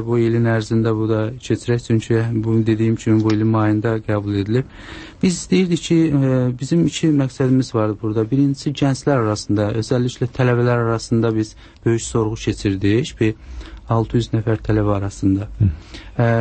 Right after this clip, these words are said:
Speaker 1: ki, e, görək onlar necə başa düşür bu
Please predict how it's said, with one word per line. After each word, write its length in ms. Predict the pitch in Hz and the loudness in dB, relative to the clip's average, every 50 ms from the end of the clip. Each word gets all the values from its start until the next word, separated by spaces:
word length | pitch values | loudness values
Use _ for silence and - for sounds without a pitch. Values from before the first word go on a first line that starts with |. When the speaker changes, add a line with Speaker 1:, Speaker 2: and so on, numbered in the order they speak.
| 117 113 113 117 117 117 - | 0 0 0 -2 -4 -6 -10
Speaker 1:
ki, 220 | - - 139 143 147 151 151 147 123 | -4 -2 0 0 2 0 -2 -2 -2
e, 80 | 123 120 120 120 120 120 120 | 0 0 2 2 2 2 2
görək 300 | - 127 123 135 135 131 - 131 | 0 0 0 0 -2 -2 -2 -2
onlar 400 | 127 127 123 123 131 131 120 117 | 0 2 2 2 0 0 -2 -4
necə 360 | 110 110 117 113 - - 127 123 113 107 107 101 101 101 95 - | -4 -6 -6 -4 -2 0 0 0 0 0 -2 -2 -4 -4 -4 -6
başa 220 | 113 - - 110 | -4 -2 -2 -2
düşür 300 | 104 - - - 110 98 98 101 | -2 -2 0 -2 -2 -2 0 0
bu 240 | 104 101 101 101 | 0 0 0 0